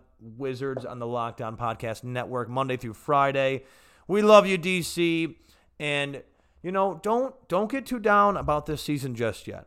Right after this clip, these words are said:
okay? Please, please just try, try to have some sort of optimism. I know that I, I come in here with what you guys may, may call blind optimism, blind faith,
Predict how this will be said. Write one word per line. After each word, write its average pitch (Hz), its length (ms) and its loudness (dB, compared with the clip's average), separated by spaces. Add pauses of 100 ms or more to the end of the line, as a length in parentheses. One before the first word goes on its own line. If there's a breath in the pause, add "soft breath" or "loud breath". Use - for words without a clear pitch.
(160)
okay? 110 300 -8
Please, 143 380 -4
please 151 420 -10
just - 220 -14
try, 175 260 -4 (140)
try 175 320 -4
to 214 100 -2
have 190 380 -6
some 180 340 -8
sort 175 240 -6
of 165 100 -4
optimism. 160 600 -6
I 135 120 -2
know 165 280 4
that 165 100 2
I, 156 460 2
I 143 160 -2
come 147 240 -4
in 147 80 -6
here 135 420 -4 (160 loud breath)
with 123 200 -10
what 127 240 0
you 127 100 -6
guys 123 320 -2
may, 120 260 -8
may 110 200 -12
call 110 280 -4
blind 107 500 -4
optimism, 104 580 -8
blind 101 400 -6
faith, 101 360 -14